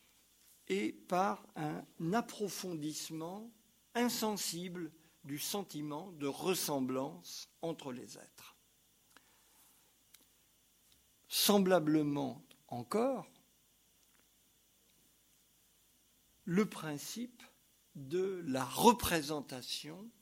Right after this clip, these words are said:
s'est graduellement imposé de l'intérieur même des anciens pouvoirs de domination.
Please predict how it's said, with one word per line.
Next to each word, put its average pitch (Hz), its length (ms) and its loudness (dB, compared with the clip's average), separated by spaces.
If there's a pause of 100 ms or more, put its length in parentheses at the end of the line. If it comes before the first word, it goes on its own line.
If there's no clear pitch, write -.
s'est 180 560 -4 (520)
graduellement 165 1040 2 (680)
imposé 165 720 2 (500)
de 160 300 0
l'intérieur 214 800 -2
même 196 480 -6 (540)
des 143 500 -6 (280)
anciens 175 500 -6 (220)
pouvoirs 156 600 -6
de 156 420 -2
domination. 160 840 0